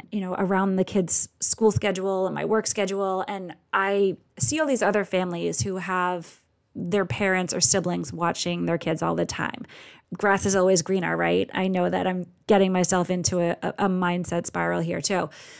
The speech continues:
But I also know that getting a good babysitter is not only hard to find, but it's also expensive. So I go into this victim spiral, right, and feel sorry for myself and my situation. But for the longest time, I didn't actually do anything about it because I felt like I didn't have any options.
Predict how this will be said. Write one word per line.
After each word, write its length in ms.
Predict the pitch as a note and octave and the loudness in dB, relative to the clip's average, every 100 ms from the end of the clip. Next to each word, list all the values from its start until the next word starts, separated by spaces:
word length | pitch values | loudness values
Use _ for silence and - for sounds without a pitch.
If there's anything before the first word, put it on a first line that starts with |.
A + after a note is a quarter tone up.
| - - - | -20 -20 -4
But 280 | - D4 - - - - | 2 2 0 -20 -18 -2
I 120 | C#4+ | 2
also 360 | B3 D#4+ F4+ F#4 | 4 2 2 0
know 340 | C4 F#3 F#3+ - | 2 4 2 2
that 200 | A#3 A3+ | 2 4
getting 400 | A3 G#3+ G3+ G#3 | 2 2 0 -2
a 80 | A3 | -4
good 260 | G3+ A#3 G3+ | 0 0 2
babysitter 760 | A3+ B3 A3 F3 E3+ E3+ F3 - | 2 2 2 0 -2 -6 -8 -8
is 400 | G3+ F#3 - - _ _ _ | -6 -4 -6 -8 _ _ _
not 240 | G3 G#3+ B3 | -4 0 2
only 220 | B3 A3+ | 0 0
hard 280 | F#3 F#3+ F3+ | 0 -2 -2
to 80 | E3 | -6
find, 640 | - G3 D#3+ E3+ G#3+ A3 | -4 -2 0 -2 -4 -4
but 120 | F#3+ | -6
it's 120 | F#3+ | -6
also 320 | A3 A3+ C#4 C#4 | -6 -4 -2 -2
expensive. 680 | - - F4+ - - - - _ _ _ _ _ _ _ _ - | -4 -6 -4 -4 -8 -12 -20 _ _ _ _ _ _ _ _ 4
So 360 | - C4 - - | 6 8 6 4
I 80 | B3 | 6
go 160 | B3+ | 8
into 140 | D4+ D#4 | 8 6
this 180 | C#4 G#3+ | 4 6
victim 400 | A3 B3+ C4 A3 | 6 6 6 4
spiral, 420 | - C#3+ C#3+ D#3+ | 4 0 2 2
right, 180 | F3+ F#3+ | 2 2
and 120 | G#3 | 0
feel 140 | G#3+ G3 | 0 0
sorry 380 | - A3 B3 | 2 2 4
for 120 | C4 G#3+ | 2 0
myself 400 | F3 D#3+ D#3+ F3 | 0 0 -2 -4
and 80 | |
my 120 | F#3 F3+ | -4 -4
situation. 640 | G3 - F#3+ G#3 G3+ F3 | -4 -4 0 0 0 -2
But 200 | G3+ - | -4 -2
for 100 | A#3 | -2
the 100 | A3 | 0
longest 440 | G#3 A#3 D4 C#4 | 2 2 2 -2
time, 380 | - C#4+ F#3+ F3 | 0 2 2 0
I 60 | - | -2
didn't 300 | G3 G#3+ A3 | 2 2 2
actually 400 | F3+ - - G3 | 0 0 0 -2
do 280 | D#3+ G3 B3 | -2 -2 0
anything 360 | B3 D#3 D#3+ | -2 -2 -6
about 260 | D#3 C3+ C#3 | -8 -8 -4
it 160 | E3+ - | -4 -4
because 460 | G3 G3 F3+ F3+ - | -4 0 0 0 -4
I 80 | |
felt 220 | G3 A3 G#3+ | -2 -2 0
like 180 | B3 | 0
I 60 | C4 | 0
didn't 200 | C4 B3+ | 2 2
have 160 | B3 B3+ | 2 2
any 180 | C4+ | 0
options. 600 | - D4+ - - - - | 0 -4 -4 -10 -10 -12